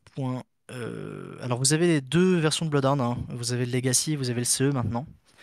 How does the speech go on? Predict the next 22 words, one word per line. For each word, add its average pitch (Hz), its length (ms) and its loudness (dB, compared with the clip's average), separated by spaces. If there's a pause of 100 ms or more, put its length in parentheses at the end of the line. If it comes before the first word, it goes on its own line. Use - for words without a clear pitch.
(560)
Euh, 117 640 2
est-ce 135 160 -2
que 170 100 0
je - 120 -2
prends - 160 -2
le 139 60 2
risque 143 300 -2
de 123 120 -6
vous 123 100 -4
présenter 131 400 -4
le 156 60 -6
C - 320 0
E 117 280 -2 (600)
alors 120 260 -2
qu'il - 140 -8
y - 20 -2
a 120 60 -2
un 120 40 -4
très - 280 -4
probable 143 440 -4
effet 131 280 -6
démo ? 117 280 -4